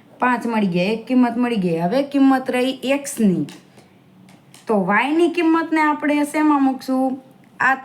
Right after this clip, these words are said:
સમીકરણ નંબર ત્રણમાં મૂકશું. એટલે આપણને y ની કિંમત મૂકશું એટલે x ની કિંમત મળી જશે. તો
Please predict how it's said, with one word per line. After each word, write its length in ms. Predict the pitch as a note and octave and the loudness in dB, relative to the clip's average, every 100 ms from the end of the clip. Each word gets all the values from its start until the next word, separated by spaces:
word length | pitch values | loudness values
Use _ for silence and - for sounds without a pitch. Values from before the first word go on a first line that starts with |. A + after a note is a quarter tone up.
| - - | -10 -6
સમીકરણ 500 | C4+ C#4+ D#4 D4+ C#4+ | 0 0 2 0 2
નંબર 260 | C4 C#4 C4+ | 2 2 0
ત્રણમાં 640 | - C#4 D4 D4 G#3+ F3+ | 0 0 2 2 0 0
મૂકશું. 400 | F#3+ F#3+ - F3 - | 2 0 -2 -8 -8
એટલે 220 | - C#4 C4 | -6 0 0
આપણને 400 | C4 C#4 C4+ C4+ B3+ - - D#3 G#3+ | 0 2 2 2 -2 -12 -12 -4 -2
y 80 | C#4 | 2
ની 120 | C#4 | 0
કિંમત 440 | B3 A#3+ G#3 G3 - _ _ _ _ _ _ | 0 0 0 -4 -12 _ _ _ _ _ _
મૂકશું 400 | A#3+ C#4+ - C4 | -2 -2 0 0
એટલે 260 | A#3 A#3+ A3+ A#3 | 0 0 0 -2
x 140 | C4 | 0
ની 120 | C4+ A3 | 0 2
કિંમત 460 | G3 F#3+ C4 C4+ - | 2 2 2 -2 -2
મળી 300 | F#3+ A3 F3+ D#3+ | 0 2 0 -2
જશે. 340 | D#3 D3 D3 C#3+ - - - - - | -6 -6 -8 -10 -14 -20 -20 -18 0
તો 140 | B3+ | 2